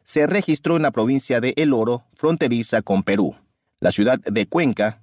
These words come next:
que está en la zona andina, es una de las más afectadas. Una casa en el centro de la urbe se desplomó debido al temblor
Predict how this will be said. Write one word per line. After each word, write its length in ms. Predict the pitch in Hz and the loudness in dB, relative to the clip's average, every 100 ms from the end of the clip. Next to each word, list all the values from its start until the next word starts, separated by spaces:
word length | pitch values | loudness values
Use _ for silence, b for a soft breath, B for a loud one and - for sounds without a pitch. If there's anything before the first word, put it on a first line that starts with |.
| - | -6
que 80 | |
está 140 | 90 117 | -2 0
en 80 | 117 | 0
la 80 | |
zona 200 | 107 120 | 0 0
andina, 380 | 127 156 135 123 | 0 2 2 0
es 120 | 127 | -2
una 180 | 151 151 | -2 0
de 80 | 139 | 0
las 200 | 120 - | -2 -2
más 360 | 110 117 120 - | -2 0 0 -2
afectadas. 760 | 113 - 107 - 156 92 87 - _ _ _ _ _ | -4 -2 -2 0 0 0 -2 -12 _ _ _ _ _
Una 220 | 117 107 | 0 0
casa 300 | - 127 - | 0 0 0
en 80 | 113 | -2
el 100 | 95 | -2
centro 400 | - 135 123 113 | 0 -2 0 0
de 140 | 120 | 0
la 120 | 120 123 | 2 2
urbe 260 | 160 131 | 2 0
se 120 | 127 | -2
desplomó 460 | 110 123 139 139 131 | -2 -2 0 0 2
debido 300 | 120 123 139 | 0 0 0
al 80 | 143 | 0
temblor 420 | 160 151 131 127 | 0 0 0 -2